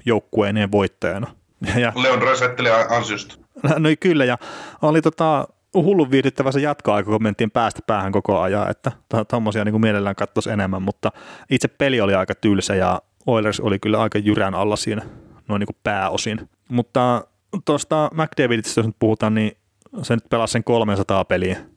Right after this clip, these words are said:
Speaker 1: täyteen männä viikolla, ja, ja, ja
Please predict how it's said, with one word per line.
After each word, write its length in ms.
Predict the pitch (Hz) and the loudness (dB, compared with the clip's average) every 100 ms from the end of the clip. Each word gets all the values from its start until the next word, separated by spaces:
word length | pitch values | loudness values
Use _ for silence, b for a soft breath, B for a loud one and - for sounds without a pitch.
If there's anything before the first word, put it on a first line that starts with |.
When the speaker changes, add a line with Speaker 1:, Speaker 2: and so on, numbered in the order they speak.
| _ - | _ -6
Speaker 1:
täyteen 580 | 95 90 90 - 95 - - _ _ - | -2 0 -2 -2 -4 -4 -10 _ _ -6
männä 360 | 98 92 92 | -2 0 0
viikolla, 400 | 95 98 98 95 | 0 -2 -2 -2
ja, 120 | 98 104 - _ _ - | -2 -4 -10 _ _ -2
ja, 300 | 127 147 151 | 2 4 4
ja 240 | 151 151 | 2 2